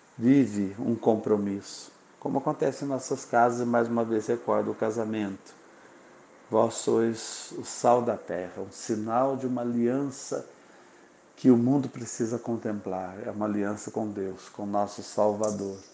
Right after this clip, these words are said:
E a luz expressa a sabedoria, vós sois a luz do mundo. A sabedoria de Deus perpassa pelos nossos corações para chegar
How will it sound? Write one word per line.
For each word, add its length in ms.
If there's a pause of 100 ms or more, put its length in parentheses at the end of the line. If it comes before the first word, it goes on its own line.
(600)
E 120
a 80
luz 360
expressa 560
a 20
sabedoria, 840
vós 200
sois 280
a 60
luz 240
do 100
mundo. 320
A 40
sabedoria 580
de 120
Deus 300
perpassa 880
pelos 320
nossos 360
corações 840 (800)
para 480
chegar 1040